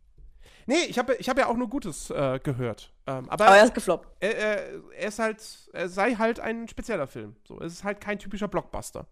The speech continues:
Speaker 2: Ja, es ist halt so ein Film, wo du rausgehst, am Ende so, pff, ja. Und jetzt? <laughs> So, das sind halt so ungefähr so achtzig Fragen offen.
Speaker 1: Mhm.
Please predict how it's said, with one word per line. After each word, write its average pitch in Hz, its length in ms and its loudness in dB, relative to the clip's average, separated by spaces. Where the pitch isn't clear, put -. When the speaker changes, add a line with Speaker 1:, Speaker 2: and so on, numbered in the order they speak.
Speaker 2:
Ja, 185 260 8
es - 180 4
ist - 60 -6
halt 240 220 4
so 240 220 6
ein 233 380 -4
Film, 240 320 2
wo 247 100 4
du 196 100 2
rausgehst, 214 380 2
am 233 100 -4
Ende 220 120 2
so, 220 120 2
pff, - 120 -2
ja. 170 380 4
Und 269 220 8
jetzt? 196 420 4
<laughs> - 60 -12
So, 208 140 4
das 220 140 8
sind 240 160 6
halt 240 180 10
so 220 540 4
ungefähr 240 440 8
so 190 120 2
achtzig 185 340 2
Fragen 165 300 0
offen. - 260 -8
Speaker 1:
Mhm. 156 320 -2